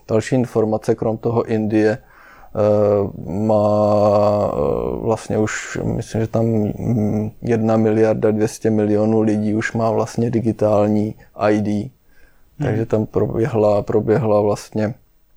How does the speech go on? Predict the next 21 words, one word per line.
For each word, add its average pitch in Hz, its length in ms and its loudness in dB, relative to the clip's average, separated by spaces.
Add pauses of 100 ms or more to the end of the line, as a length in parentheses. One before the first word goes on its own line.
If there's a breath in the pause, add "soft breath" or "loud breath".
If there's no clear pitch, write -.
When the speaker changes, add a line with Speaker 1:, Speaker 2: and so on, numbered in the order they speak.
(380)
Speaker 1:
který, 110 340 -4
který - 320 -2
vychází 107 460 -2
nějak 104 260 -2
ze 101 100 -8
skenu, 113 440 -4 (440 loud breath)
eh, 104 160 -2
ze 110 100 0
skenu 110 540 2
rohovky. 110 720 -2 (480 soft breath)
Takže 110 280 0
oni 110 200 2
už 107 180 -2
vlastně 110 320 -2
mají 107 220 2
digitální 110 680 0
identifikátor, 110 840 0
který 113 300 -4
právě 107 320 0
se 113 140 -4
používá, 107 640 0